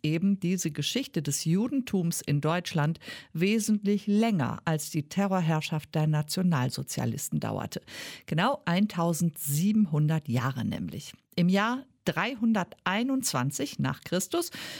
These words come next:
wird in Köln die erste jüdische Gemeinde urkundlich erwähnt. Und damit ist sie die älteste außerhalb des Nahen Ostens. Ein Grund zum Feiern, tausendsiebenhundert Jahre jüdischen Lebens in Deutschland.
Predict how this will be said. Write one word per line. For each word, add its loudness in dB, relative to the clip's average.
wird 2
in 2
Köln 4
die -2
erste 2
jüdische 0
Gemeinde 4
urkundlich 0
erwähnt. -2
Und 0
damit -2
ist 0
sie 0
die -8
älteste 0
außerhalb 0
des -4
Nahen 2
Ostens. -6
Ein 2
Grund 0
zum 0
Feiern, 0
tausendsiebenhundert 2
Jahre 0
jüdischen 0
Lebens 0
in 2
Deutschland. 0